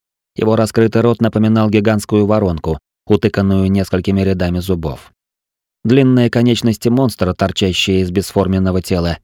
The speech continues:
разрывали пленников на куски. Это был не кракен, не хищный кит и не лингборг, а нечто совсем иное, название чему я не знал. От вида этого монстра мороз должен был пробегать по коже.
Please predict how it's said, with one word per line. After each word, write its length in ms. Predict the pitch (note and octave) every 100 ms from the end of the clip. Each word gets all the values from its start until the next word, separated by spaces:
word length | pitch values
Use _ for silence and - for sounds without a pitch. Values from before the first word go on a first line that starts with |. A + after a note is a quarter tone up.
| _
разрывали 560 | - B2 A#2+ B2 C#3+ C3+
пленников 580 | C3+ A#2+ A2+ A2 A2 G#2
на 120 | G2+
куски. 460 | G2+ G2 - C#2 - _ _ _ _ _
Это 240 | - - C3+
был 180 | B2 B2+
не 120 | B2
кракен, 500 | A#2 C3 B2+ A#2+ G2 - -
не 120 | F2
хищный 400 | - C3 - F2+
кит 300 | - A#2+ A2
и 80 | E2+
не 160 | F2
лингборг, 680 | E2+ A#2+ A#2+ G2+ G2+ - - _ _ _ -
а 120 | B2+
нечто 320 | C#3 C3 -
совсем 420 | C3 C3+ - C3 A#2+
иное, 600 | B2+ A#2+ D#2+ C#2+ C2+ - _ _ _ -
название 580 | A#2 A2 A#2 B2+ C3+
чему 360 | C#3 C#3+ C3+ C3+
я 180 | G#2 F#2
не 140 | G2
знал. 420 | G2 E2+ C#2+ C2 - _ _ _ _ _ _ _
От 200 | F#2 F2+
вида 220 | F2+ E2+
этого 300 | F2 E2+ F2+
монстра 520 | F#2+ G#2 G2 - E2 - _ _ -
мороз 380 | G2+ A2 A#2
должен 400 | F2 F#2 F2+ G2
был 140 | F#2+ F#2+
пробегать 460 | G#2 G2 F#2+ F#2
по 140 | - F#2+
коже. 400 | - D#2 C2+